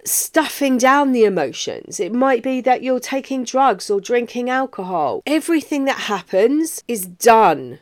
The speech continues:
for their benefit, for their amusement. And this is why it's crucial, in my mind, not to lose that t-, chunk of time, but to heal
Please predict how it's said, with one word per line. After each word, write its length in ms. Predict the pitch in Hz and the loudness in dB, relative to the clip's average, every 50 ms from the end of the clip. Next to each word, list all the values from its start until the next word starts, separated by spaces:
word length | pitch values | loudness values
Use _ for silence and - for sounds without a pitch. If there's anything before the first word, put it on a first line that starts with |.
| _ _ | _ _
for 160 | - - 214 | -6 -4 -2
their 240 | 190 220 226 226 220 | 0 2 2 2 2
benefit, 640 | 220 226 208 208 208 180 - - 131 - - - _ | 2 2 0 0 -2 -4 -4 -6 -8 -6 -8 -10 _
for 140 | - 233 226 | -4 -2 0
their 240 | 262 269 269 254 | 2 2 4 4
amusement. 960 | 254 247 240 226 226 233 233 233 233 226 185 - 165 147 139 107 92 - - _ | 4 4 4 2 0 0 0 -2 -2 -4 -6 -6 -4 -4 -4 -4 -6 -10 -12 _
And 120 | - 233 | -8 -6
this 200 | 254 302 - - | -4 -2 -2 -2
is 140 | - 285 226 | -2 -4 -6
why 300 | 190 180 202 233 247 240 | -2 0 2 2 4 4
it's 240 | 226 220 - - - | 2 2 0 -2 -6
crucial, 840 | - - - 240 247 240 - - - 104 90 80 - 190 202 190 - _ - | -8 -8 -6 -6 -4 -4 -6 -6 -6 -6 -4 -4 -4 -6 -6 -10 -14 _ -8
in 180 | 185 180 190 98 | -6 -6 -4 -2
my 240 | 101 220 220 220 214 | 0 2 2 2 2
mind, 480 | 196 175 147 131 120 135 165 202 214 | 2 0 0 -2 -2 -4 -4 -4 -2
not 160 | 226 247 240 - | -2 -2 -2 -2
to 160 | - - 233 | -4 -6 -2
lose 280 | 226 208 196 180 170 - | 2 2 2 2 2 -2
that 200 | - 147 - - | -4 -6 -6 -6
t-, 140 | - - - | -10 -12 -14
chunk 320 | - - 180 175 165 - - | -12 -8 -8 -8 -8 -10 -12
of 120 | 170 - | -16 -14
time, 480 | - - 185 165 127 85 - 156 175 _ | -12 -8 -8 -8 -8 -8 -10 -14 -16 _
but 120 | - - - | -16 -12 -8
to 120 | - - 214 | -8 -8 -8
heal 680 | - - - - - 254 240 226 226 220 220 220 214 | -10 -12 -10 -8 -2 4 6 8 8 8 8 6 2